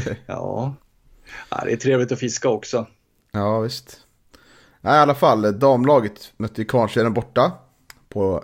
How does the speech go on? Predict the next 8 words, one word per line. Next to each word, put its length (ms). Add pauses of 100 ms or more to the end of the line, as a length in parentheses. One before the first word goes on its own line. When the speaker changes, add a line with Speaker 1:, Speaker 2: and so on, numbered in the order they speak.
Speaker 2:
eh, 440 (340)
långfredagen 600
heter 200
det, 60
va? 120 (1300)
Speaker 1:
Ja. 440 (180)
Speaker 2:
Mm. 320 (440)
Och, 300